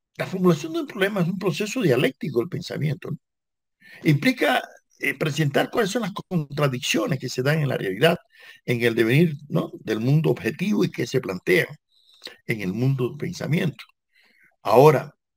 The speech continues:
si usted no admite que haya contradicciones y que esas contradicciones, como decía Hegel, al final se solucionan y que son fuentes de desarrollo, ah, entonces usted puede llegar a conocimientos, ¿no? superiores.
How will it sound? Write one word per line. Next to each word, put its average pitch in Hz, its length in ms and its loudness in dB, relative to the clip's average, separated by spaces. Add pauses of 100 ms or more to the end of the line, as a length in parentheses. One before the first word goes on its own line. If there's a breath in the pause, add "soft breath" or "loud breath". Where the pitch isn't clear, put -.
(140)
si 110 140 -4
usted 139 240 -2
no 147 120 2
admite 127 520 -2
que - 140 -4
haya 123 180 0
contradicciones 104 1200 0 (500 loud breath)
y 90 100 -8
que 120 140 -2
esas 135 200 -2
contradicciones, 120 680 -2
como - 160 -8
decía - 280 -6
Hegel, 117 400 2 (580 soft breath)
al 92 200 -8
final 120 340 -2
se 143 260 0
solucionan 143 760 2 (600 soft breath)
y - 80 -16
que 170 120 -6
son 135 220 0
fuentes 147 500 2
de 98 100 -4
desarrollo, 92 760 2 (760)
ah, 123 280 2
entonces 107 440 -8
usted 120 260 -4
puede 107 240 -4
llegar 117 440 -4
a 87 160 -8
conocimientos, 92 800 -10
¿no? 165 220 -6
superiores. 120 840 -4